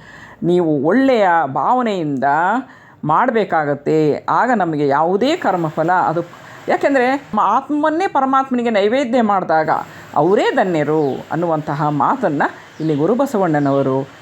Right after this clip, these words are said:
ಹೇಳಿದರು. ಇನ್ನು ಅಲ್ಲಮ ಪ್ರಭುದೇವರ ಇನ್ನೊಂದು ವಚನ, "ಅನ್ನವನಿಕ್ಕಿ ನನ್ನಿಯ ನುಡಿದು ಅರವಟಿಗೆಯನಿಕ್ಕಿ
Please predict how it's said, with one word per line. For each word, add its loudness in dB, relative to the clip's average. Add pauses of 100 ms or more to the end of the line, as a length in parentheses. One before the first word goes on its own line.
ಹೇಳಿದರು. 2 (480)
ಇನ್ನು 2
ಅಲ್ಲಮ 0
ಪ್ರಭುದೇವರ 0
ಇನ್ನೊಂದು 0
ವಚನ, -2 (720)
"ಅನ್ನವನಿಕ್ಕಿ 2 (420)
ನನ್ನಿಯ 2
ನುಡಿದು 2 (340)
ಅರವಟಿಗೆಯನಿಕ್ಕಿ 0